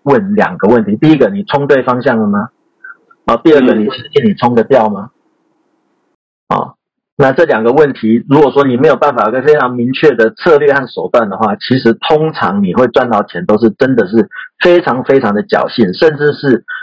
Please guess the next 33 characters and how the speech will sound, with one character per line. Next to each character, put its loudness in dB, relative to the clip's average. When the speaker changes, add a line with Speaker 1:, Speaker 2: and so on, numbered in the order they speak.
Speaker 1:
有 2
的 2
时 2
候 4
我 2
们 -4
会 0
在 2
赌 -2
场 -4
里 4
面 4
叫 2
做， 0
这 -4
个 0
叫 2
做 2
新 0
手 -2
运， -2
真 0
的 -2
是 0
非 0
常 -2
强 -4
的 2
一 0
个 0
新 2
手 -2
运。 0